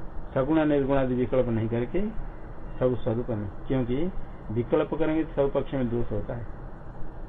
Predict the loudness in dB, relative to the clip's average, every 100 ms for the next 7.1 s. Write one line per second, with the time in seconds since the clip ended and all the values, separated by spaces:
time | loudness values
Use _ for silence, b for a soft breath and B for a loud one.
0 | -4 2 4 4 2 0 -2 -2 2 4
1 | 4 4 4 2 4 4 4 2 2 2
2 | 4 6 4 2 -2 -4 -2 -2 -2 -4
3 | -2 0 2 2 2 2 2 0 2 2
4 | 2 0 0 -2 -4 -4 -2 0 0 -2
5 | -2 0 2 4 6 4 4 2 2 2
6 | 2 2 2 0 -2 -2 0 0 0 -2